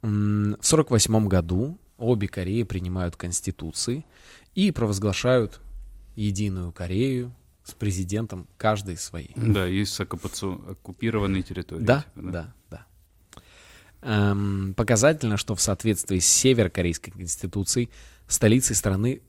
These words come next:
Speaker 1: все равно признавался Сеул. А, и они говорили, что мы должны обязательно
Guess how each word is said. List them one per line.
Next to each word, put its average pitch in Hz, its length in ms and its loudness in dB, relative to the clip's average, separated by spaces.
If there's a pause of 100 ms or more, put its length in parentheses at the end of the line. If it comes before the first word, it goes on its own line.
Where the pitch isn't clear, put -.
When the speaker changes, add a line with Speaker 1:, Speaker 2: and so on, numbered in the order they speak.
Speaker 1:
все - 220 0
равно 98 320 2
признавался 98 580 0
Сеул. 82 500 0 (1200)
А, 92 680 0
и 95 460 2 (420)
они 92 260 0
говорили, 107 260 4
что 82 200 -10
мы 87 180 0
должны 98 540 0 (160)
обязательно 107 920 -4